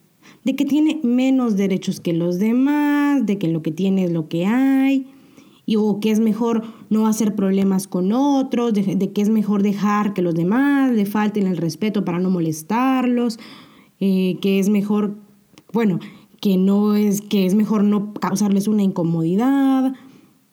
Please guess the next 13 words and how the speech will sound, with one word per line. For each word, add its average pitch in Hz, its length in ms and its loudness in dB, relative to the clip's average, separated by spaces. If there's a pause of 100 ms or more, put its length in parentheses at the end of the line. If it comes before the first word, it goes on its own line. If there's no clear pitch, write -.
(320)
Entonces, 233 380 0 (280)
ahí 226 200 0
Juanito 240 460 -2
está 247 260 -4
poniendo 226 580 0
la 165 360 -2
comodidad 196 760 0
de 247 220 0
otros 202 540 -4 (320)
sobre 180 380 -2
su 160 180 -6
propia 226 560 -2 (320)
dignidad. 160 600 0